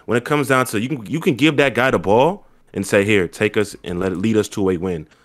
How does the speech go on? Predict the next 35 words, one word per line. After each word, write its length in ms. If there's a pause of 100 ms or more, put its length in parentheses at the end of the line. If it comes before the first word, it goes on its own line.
(300)
And 120
I 80
don't 180
think 220
the 80
Miami 280
Heat 160
have 160
anybody 360
on 120
that 120
roster 400
who 120
can 160
do 200
that. 260
The 80
next 260
guy 400
that 200
you 60
could 140
say 220
is 120
Jimmy 240
Butler, 380 (260)
and 100
I 60
won't 160
say 160
Jimmy 220
Butler 240
can't 320
do 180
it. 160